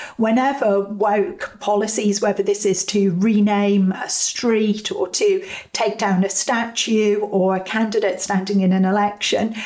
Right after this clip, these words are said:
you know, whenever these policies are put directly to people, people reject it. And this is why you see that so many transgender activists, for example, are so quick to avoid debate.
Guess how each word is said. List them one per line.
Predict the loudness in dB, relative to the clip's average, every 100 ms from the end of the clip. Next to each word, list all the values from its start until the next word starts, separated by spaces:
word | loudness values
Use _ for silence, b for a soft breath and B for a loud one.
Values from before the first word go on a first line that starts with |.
| B -2
you | 0
know, | 2
whenever | 2 0 -2
these | -4 -4
policies | -2 0 0 -2 -2
are |
put | -2 -2
directly | 0 2 2 0 -4 -2 0 0 -2
to | 0 0 0 -2 -8
people, | -6 -6 -4 -2 0 0 B B B -4
people | -2 0 2
reject | 2 2 2 -2 -4 -2
it. | 0 0 -4 -10 -6 -2
And | 0
this | 0 0
is | 0
why | 2
you | 2
see | 2 -2
that | -2 -2
so | 0 2 4
many | 4 4 2 -2 B B -6
transgender | -4 -2 -2 0 0 0
activists, | -2 -4 -4 -2 -2
for | 0
example, | -2 0 0 0 0 0
are | 0 -2
so | -2 -2
quick | -2 -2 -2
to | -4 -2
avoid | 0 2 2 2 0
debate. | 0 0 2 2 0 -6 -8